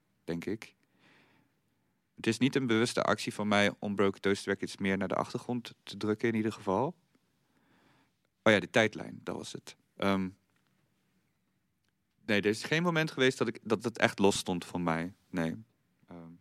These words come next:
ik was wel altijd, zeg maar, de, de, het, het centrale, of zeg maar, de, ik denk dat als an-, als de andere twee uit Broken Toaster Records zouden stappen,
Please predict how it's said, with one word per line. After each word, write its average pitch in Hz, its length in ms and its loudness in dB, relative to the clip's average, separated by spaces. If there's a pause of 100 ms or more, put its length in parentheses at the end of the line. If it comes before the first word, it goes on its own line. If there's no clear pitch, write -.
(1200)
ik 95 120 -4
was 95 140 2
wel 95 100 4
altijd, 90 340 4
zeg 90 100 -4
maar, 87 180 2
de, 82 100 0 (140)
de, - 140 2 (400)
het, - 320 -6 (1400)
het - 200 -2
centrale, 85 1300 2 (1300)
of - 120 -8
zeg - 140 -6
maar, 90 200 2
de, 85 120 0 (1900)
ik 98 160 -4
denk 107 260 4
dat 107 220 2 (720)
als 98 220 4
an-, 110 260 4
als 107 160 2
de - 60 -2
andere 127 260 6
twee 120 260 6
uit 87 140 2
Broken 110 260 4
Toaster 110 320 4
Records 104 260 2
zouden 101 240 2
stappen, 101 480 0